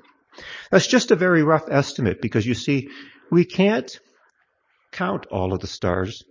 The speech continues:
because we can't see all of the stars. Even with the most powerful telescope, we just can't see them all.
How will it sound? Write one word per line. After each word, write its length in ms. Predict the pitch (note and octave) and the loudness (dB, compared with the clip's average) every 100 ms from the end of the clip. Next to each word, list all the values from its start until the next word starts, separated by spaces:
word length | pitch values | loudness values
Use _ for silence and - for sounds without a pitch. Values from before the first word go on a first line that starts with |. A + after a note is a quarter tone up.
| _ - | _ -8
because 320 | A2+ C#3 C3+ | -2 -2 -2
we 100 | D#3 | -4
can't 320 | - E3 E3+ | -2 -4 -4
see 380 | - - G3+ G#3+ | -10 -4 -2 0
all 180 | C3 G#2 | 0 0
of 60 | |
the 80 | G2 | -4
stars. 460 | - G2+ F#2 E2 - - - | -4 -2 0 -2 -4 -18 -6
Even 220 | F3 F#3 | 0 2
with 140 | F3+ F3+ | 2 2
the 60 | |
most 240 | F3+ E3 - | 0 0 -2
powerful 500 | F3 F3 F#3+ - D#3+ | 2 4 4 2 -6
telescope, 640 | - D#3+ E3+ - A2 - | 0 0 0 0 -2 0
we 80 | G#2 | -2
just 340 | - F#3 - | 0 -2 -2
can't 300 | - E3 E3 | -4 -2 -4
see 240 | - D3+ D3+ | -8 -4 -2
them 160 | C#3 | 0
all. 360 | C#3 D#3+ A2 | 0 -2 -4